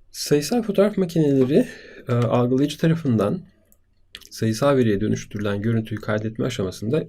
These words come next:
yaygın olarak üç temel dosya formatı kullanır. Bunlar J peg, tif ve raw formatları. J peg aslında,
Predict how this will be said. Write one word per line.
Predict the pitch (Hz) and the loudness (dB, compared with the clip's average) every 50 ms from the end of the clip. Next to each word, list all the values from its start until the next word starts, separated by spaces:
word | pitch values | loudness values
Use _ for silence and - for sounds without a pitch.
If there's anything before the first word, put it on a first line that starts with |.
| - - | -10 -12
yaygın | 107 107 104 110 117 139 147 | -6 -6 -2 -2 0 0 0
olarak | 131 123 123 135 131 - | 2 2 2 0 -2 -6
üç | 147 - - | -10 -12 -6
temel | - 127 123 120 117 110 | -2 0 0 2 2 2
dosya | 110 107 - 110 | 0 0 -2 -8
formatı | - - 101 92 85 82 - | -8 -6 -6 -4 -4 -6 -10
kullanır. | - - 87 82 65 - - - - - _ _ _ _ _ _ _ _ _ _ _ _ - _ _ _ _ - _ - _ - - | -12 -12 -10 -10 -10 -12 -12 -16 -20 -20 _ _ _ _ _ _ _ _ _ _ _ _ -20 _ _ _ _ -20 _ -20 _ -10 -4
Bunlar | 151 139 127 131 143 190 190 - - _ _ | 0 2 4 4 4 4 0 -4 -16 _ _
J | - - 139 131 120 | -4 -2 0 0 2
peg, | - - - - - - | 0 -2 -2 -2 -8 -16
tif | - - 147 160 - - _ - - | -6 -4 -4 -4 -4 -14 _ -4 0
ve | 127 147 170 - | 0 0 0 0
raw | - 123 127 123 120 120 | 2 4 4 4 2 0
formatları. | 101 95 90 - - - - - 110 - - _ _ _ _ _ _ _ - - - - - - - - - | -4 -6 -6 -6 -10 -12 -14 -14 -16 -16 -20 _ _ _ _ _ _ _ -20 -20 -20 -20 -20 -20 -20 -18 -4
J | - 170 - | -2 -2 0
peg | - - - | 0 -2 -2
aslında, | 170 160 - - 156 151 160 170 175 196 202 | -2 -4 -2 -2 -2 0 2 2 2 2 0